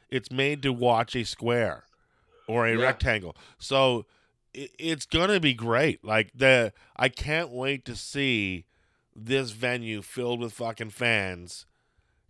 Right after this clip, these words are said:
Speaker 1: 'cause it's gonna be a spectacle, and it's gonna look great,
Speaker 2: Mm.
Speaker 1: and it's gonna be a hell of a card. Uh,
Speaker 2: Hell
Speaker 1: over
Speaker 2: of a card.
Speaker 1: it's two, two shows, 'cause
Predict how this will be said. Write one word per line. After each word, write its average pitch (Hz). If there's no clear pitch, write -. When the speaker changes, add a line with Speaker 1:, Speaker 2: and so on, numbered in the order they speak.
Speaker 1:
'cause 139
it's 127
gonna 151
be 143
a 131
spectacle, 135
and 120
it's 117
gonna 127
look 131
great, 117
Speaker 2:
Mm. 95
Speaker 1:
and 120
it's 107
gonna 127
be 120
a 110
hell 120
of 135
a 113
card. 78
Uh, 113
Speaker 2:
Hell 285
Speaker 1:
over 269
Speaker 2:
of 165
a 131
card. 92
Speaker 1:
it's 123
two, 185
two 196
shows, 110
'cause 156